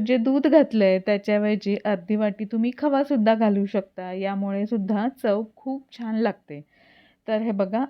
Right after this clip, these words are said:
अशा पद्धतीने आता सुरुवातीला हे मिश्रण आपल्याला पातळ झालेलं दिसेल. साखर आता व्यवस्थित विरघळली गेलेली आहे. मध्यम आचेवरतीच आता आपल्याला हे मिश्रण आटवून घ्यायचं आहे. तर हे बघा,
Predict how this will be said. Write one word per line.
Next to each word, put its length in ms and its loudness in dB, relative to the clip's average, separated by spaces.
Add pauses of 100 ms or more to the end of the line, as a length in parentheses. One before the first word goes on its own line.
अशा 200 -2
पद्धतीने 800 -2
आता 380 -6
सुरुवातीला 720 0
हे 220 0
मिश्रण 560 0
आपल्याला 520 -2 (120)
पातळ 420 -6
झालेलं 520 -2
दिसेल. 320 -4 (1600)
साखर 320 2
आता 240 4
व्यवस्थित 600 2
विरघळली 540 4
गेलेली 460 2
आहे. 400 0 (140)
मध्यम 440 2
आचेवरतीच 760 -2
आता 220 -10
आपल्याला 460 -6
हे 200 -4
मिश्रण 480 -2 (120)
आटवून 440 -8
घ्यायचं 360 -8
आहे. 280 -12 (1080)
तर 100 -4
हे 160 -6
बघा, 340 -4